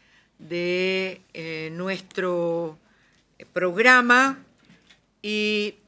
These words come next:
en la identificación de la misma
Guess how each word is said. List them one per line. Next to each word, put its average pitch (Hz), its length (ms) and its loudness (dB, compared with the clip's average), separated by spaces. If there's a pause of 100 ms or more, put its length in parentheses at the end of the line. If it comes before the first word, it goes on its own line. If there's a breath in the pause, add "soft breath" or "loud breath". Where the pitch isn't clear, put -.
(140)
en 180 220 -4
la 180 100 4
identificación 185 1500 -4
de 175 180 -6
la 175 140 -2
misma 240 680 -2